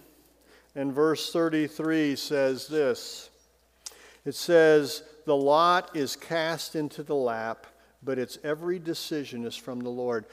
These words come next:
Now you have to understand casting lots, and I think if Haman actually did a casting of the lots to determine the day the Jews were gonna get annihilated. But the Jews would often cast lots. It's the idea of, in a sense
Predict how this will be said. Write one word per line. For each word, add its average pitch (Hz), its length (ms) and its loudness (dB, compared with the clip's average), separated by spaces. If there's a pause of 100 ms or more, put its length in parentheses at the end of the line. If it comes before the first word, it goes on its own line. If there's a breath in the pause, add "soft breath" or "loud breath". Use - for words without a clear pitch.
(200 loud breath)
Now 151 60 -4
you 160 60 2
have 240 140 0
to - 40 -8
understand 185 540 -2
casting 156 420 -2
lots, 156 320 0
and 147 100 0
I 139 120 0
think 240 320 -6
if - 160 -16 (240 loud breath)
Haman 220 420 2
actually 156 460 2
did 151 180 0
a 139 60 2
casting 180 580 -6
of 143 80 -4
the 143 60 -2
lots 160 340 0
to - 120 -16
determine 147 520 -4
the 135 80 -4
day 143 320 0
the 131 100 -8
Jews 147 440 -4
were 131 100 -8
gonna 131 220 -2
get 123 220 -6 (240)
annihilated. 135 680 -2 (800 loud breath)
But 175 160 2
the 185 140 0
Jews 214 580 2
would 180 160 4
often 269 560 2
cast 233 480 -2
lots. 170 340 4
It's - 140 -16
the 185 120 2
idea 185 340 4
of, 175 80 2
in 165 80 -2
a 151 40 -6
sense 180 360 -2